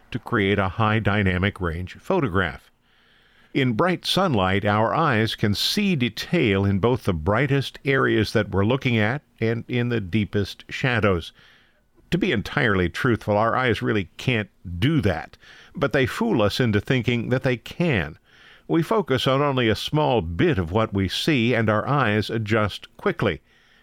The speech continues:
Glance at a bright sunlit area, and you'll see details. Shift your view to a shadowed area, and you'll see details. Cameras,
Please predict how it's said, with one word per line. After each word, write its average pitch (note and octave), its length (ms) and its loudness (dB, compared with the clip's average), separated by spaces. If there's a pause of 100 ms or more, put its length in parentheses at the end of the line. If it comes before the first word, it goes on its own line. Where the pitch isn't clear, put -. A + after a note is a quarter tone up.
Glance - 340 -4
at G2 60 2
a F#2 40 2
bright A2+ 400 0
sunlit C3 460 0
area, B2+ 380 2 (180)
and A2+ 180 0
you'll C#3 120 0
see G2+ 220 0
details. G2 600 0 (240)
Shift - 420 -4
your G#2 200 4
view G2+ 260 2
to G#2 220 0
a D#2 40 0
shadowed A2 520 0
area, F#2 400 0 (160)
and A#2+ 240 -2
you'll A#2 240 -2
see F2+ 260 -2
details. G#2+ 640 -2 (480)
Cameras, B2 520 0